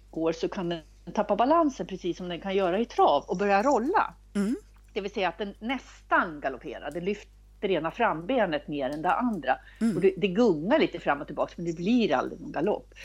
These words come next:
Speaker 1: Då är det
Speaker 2: Just
Speaker 1: bäst att sakta av, och då har hästen blivit för lång eller den har gått fortare än vad den kan eller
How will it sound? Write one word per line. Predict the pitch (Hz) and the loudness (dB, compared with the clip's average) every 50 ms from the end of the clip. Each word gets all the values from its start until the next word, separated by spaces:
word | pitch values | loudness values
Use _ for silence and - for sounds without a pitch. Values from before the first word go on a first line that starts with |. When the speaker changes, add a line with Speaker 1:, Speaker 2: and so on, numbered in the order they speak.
| - - | -6 -2
Speaker 1:
Då | 185 214 | 2 4
är | 240 220 | 4 6
det | 175 | 4
Speaker 2:
Just | - 104 - - - | 4 0 -6 -12 -6
Speaker 1:
bäst | 165 151 113 - - - - - | -4 -4 -4 -4 -8 -14 -8 -6
att | 156 - | -2 0
sakta | - 156 - - - 139 | 0 -2 -2 -2 -2 -2
av, | - - 160 165 165 143 135 - - | 0 2 2 4 4 2 0 -4 -8
och | - 165 151 147 - - - - - - - - - - | -6 -4 -4 -4 -6 -10 -18 -20 -20 -20 -20 -20 -20 -6
då | - 196 | -4 -2
har | 185 | 0
hästen | 156 143 - - - 156 | 0 -2 -4 -6 -8 -8
blivit | 151 143 147 151 - | -6 -6 -6 -8 -6
för | 175 | -4
lång | 147 147 147 160 165 160 156 | -4 -2 0 -2 -2 -2 -6
eller | 160 - 165 156 147 | -6 -2 0 0 0
den | 147 160 147 | 0 0 -2
har | 147 190 | -2 -4
gått | 190 156 - | -6 -6 -2
fortare | - 180 165 - - 147 156 | -2 -2 -2 -2 -2 -4 -2
än | 147 | 0
vad | 147 143 - | 0 -2 -2
den | 165 160 | -4 -6
kan | 147 - 196 196 170 139 160 160 | -4 0 0 2 2 0 -2 -4
eller | 151 156 | -4 -6